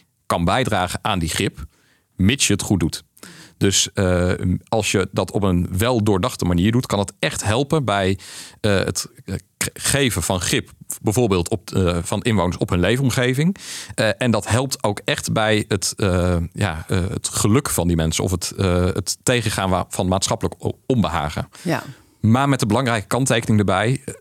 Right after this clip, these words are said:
Speaker 1: doe dit wel doordacht. En ga niet een soort van schijnparticipatie, koekoeksklokparticipatie, wat dan ook organiseren.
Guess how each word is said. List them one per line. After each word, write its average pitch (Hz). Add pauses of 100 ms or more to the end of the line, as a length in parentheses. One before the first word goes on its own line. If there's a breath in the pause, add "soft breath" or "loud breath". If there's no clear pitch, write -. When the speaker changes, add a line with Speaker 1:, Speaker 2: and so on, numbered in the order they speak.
(160)
Speaker 1:
doe 113
dit 110
wel 107
doordacht. 95
En 101
ga 113
niet 117
een 117
soort 113
van 92
schijnparticipatie, 98
koekoeksklokparticipatie, 95
wat 113
dan 95
ook 92
organiseren. 98